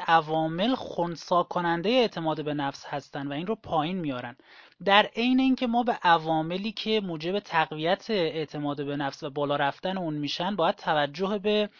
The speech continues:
عواملی هم داشته باشیم که اعتماد به نفس ما رو پایین میارن که احیاناً دچار اونها نشیم.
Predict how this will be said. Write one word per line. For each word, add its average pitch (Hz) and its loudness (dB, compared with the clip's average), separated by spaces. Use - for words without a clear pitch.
عواملی 180 6
هم 240 4
داشته 175 2
باشیم 170 0
که 143 -4
اعتماد 151 -4
به 151 -2
نفس 160 -2
ما 165 -2
رو 160 0
پایین 160 -4
میارن 202 -2
که - -10
احیاناً 233 2
دچار 180 2
اونها 175 0
نشیم. 190 0